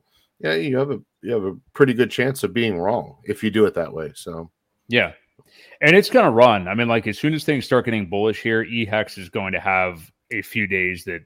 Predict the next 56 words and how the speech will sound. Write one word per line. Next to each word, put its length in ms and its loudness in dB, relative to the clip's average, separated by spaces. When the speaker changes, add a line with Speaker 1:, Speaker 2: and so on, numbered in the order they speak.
Speaker 2:
blow 400 -4
people 340 -8
away, 300 -2
and 100 -2
everybody's 320 -8
gonna 160 -10
be 100 -14
fomoing 480 -8
back 260 -10
into 220 -12
it. 100 -18
You 120 -10
know 240 0
it's 120 -10
gonna 180 -10
happen. 440 -14
Speaker 1:
Yeah. 80 -8
Speaker 2:
So 180 -4
um, 520 0
yeah, 240 -10
definitely 380 -2
not 280 -6
something 340 -6
to 140 -10
ignore, 400 -12
I 40 -10
don't 200 -12
think. 260 -12
Speaker 1:
You 80 -6
know, 40 -2
Speaker 2:
So 60 0
Speaker 1:
I 80 -2
said 300 0
Johnny 280 4
Chaos, 520 4
and 160 -6
look 160 -6
at 60 -8
that, 200 -6
he 100 -14
showed 320 -4
up. 180 -6
Speaker 2:
They, 220 2
the, 120 4
what 240 4
is 200 6
with 220 4
that? 280 4
Yeah, 160 4
Speaker 1:
I, 140 6
he 80 0
Speaker 2:
he 100 4
Speaker 1:
must 240 2
have 180 8
Speaker 2:
whispered 180 4
Speaker 1:
a, 40 -4